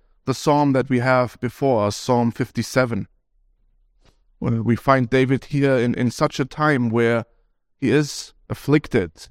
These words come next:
he is troubled and, and in great danger, and he is, he is scared. But what is interesting is that this is not a psalm of lament. He's not saying, "Why, O Lord?" or, "How long, O God?"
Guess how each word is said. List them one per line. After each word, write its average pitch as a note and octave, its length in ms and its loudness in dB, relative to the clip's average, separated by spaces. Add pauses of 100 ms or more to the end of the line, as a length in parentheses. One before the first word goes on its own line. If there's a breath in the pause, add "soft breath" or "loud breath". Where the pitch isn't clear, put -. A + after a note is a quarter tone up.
(100)
he C3 180 0
is C#3 300 0
troubled D3 640 2
and, A#2 200 -2
and A#2 140 0
in A#2 180 0
great C3+ 320 0
danger, C#3+ 440 0
and A2 180 0
he B2+ 240 2
is, A#2+ 300 -6 (460)
he C3+ 140 2
is B2+ 100 0
scared. D#3 580 2 (840)
But C3 120 0
what D3 180 4
is C#3 260 2
interesting E3+ 540 2
is A#2+ 180 -4
that C3 260 0
this F3 220 2
is D#3+ 120 -6
not D#3 200 2
a C#3+ 80 0
psalm D#3+ 400 0
of C3+ 160 -4
lament. C3 560 0 (640)
He's C3 200 0
not F3 200 2
saying, D#3+ 480 2 (320)
"Why, D3 440 4
O B2 140 2
Lord?" A2+ 520 0
or, A#2+ 180 -4
"How D#3 180 -2
long, D#3 580 2
O C3 120 0
God?" G#2+ 500 0